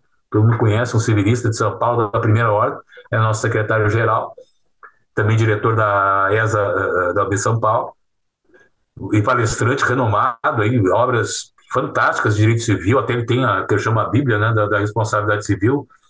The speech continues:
ah, ah, onde ele é um dos juristas que mais se importa com, também com as questões jurisprudenciais. Você pega um livro dele de vinte e três,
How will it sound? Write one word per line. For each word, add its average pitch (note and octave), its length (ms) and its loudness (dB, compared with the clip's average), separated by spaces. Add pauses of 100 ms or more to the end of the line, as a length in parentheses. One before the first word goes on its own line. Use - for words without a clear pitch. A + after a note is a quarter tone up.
(340)
ah, G2+ 60 -4
ah, F#2+ 400 -2
onde G#2+ 240 2
ele A2 200 2
é G#2 60 2
um A2 140 2
dos G#2 80 0
juristas A2 520 2
que A2 80 0
mais A#2+ 220 2
se C3 100 0
importa A#2+ 520 0
com, A#2 100 2
também A2 240 2
com A2+ 60 2
as G#2+ 120 -2
questões G#2+ 360 -2
jurisprudenciais. A2 920 -2
Você A#2+ 120 0
pega A#2 200 -2
um A2 60 4
livro A2 220 4
dele A#2 160 2
de G#2+ 100 2
vinte A2+ 220 2
e - 80 -10
três, B2 260 0